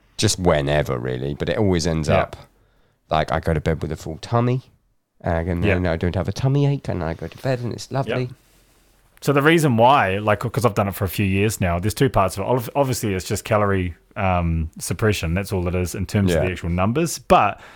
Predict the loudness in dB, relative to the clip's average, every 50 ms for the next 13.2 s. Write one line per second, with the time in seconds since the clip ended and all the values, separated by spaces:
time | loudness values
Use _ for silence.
0 | -20 -20 _ _ _ _ _ -4 2 4 4 6 6 4 4 4 2 0 2 2
1 | 2 2 2 2 0 -2 -2 -2 -2 -2 0 2 2 2 2 0 -2 -4 -4 -2
2 | 2 2 4 4 4 2 0 0 -2 -2 -2 -4 -4 -2 -2 -2 -2 0 -2 -2
3 | 0 0 -2 -2 -2 -4 -4 -6 -8 -8 -8 -4 -2 2 2 4 4 4 4 4
4 | 4 4 2 0 0 -4 -2 0 0 0 2 0 2 2 0 -2 -2 -2 0 0
5 | 0 2 0 -2 0 2 2 2 2 0 -2 0 2 2 2 2 0 -2 -2 0
6 | 2 2 2 2 0 -2 -6 -14 -20 -20 -20 -12 -2 -2 2 4 4 4 6 6
7 | 6 6 4 4 4 2 2 2 2 2 2 2 0 -2 -2 -4 -4 -2 0 0
8 | -2 -4 -4 -4 -2 -2 -2 -2 -2 -2 0 0 0 -2 -2 -2 -2 -2 -2 -4
9 | -8 -14 -20 -20 -20 -20 -20 -20 -20 _ -4 0 0 2 4 4 4 6 6 4
10 | 6 6 4 4 4 2 2 2 4 4 4 2 0 -2 -4 -4 -2 -2 -4 -2
11 | -2 -2 -2 -2 -2 -4 -2 -2 -2 -2 -2 -2 -2 -4 -2 0 0 0 0 0
12 | -2 -2 0 0 2 2 0 -2 -4 -6 -4 -2 -2 -4 -4 -2 0 2 2 2
13 | 2 0 -2 -4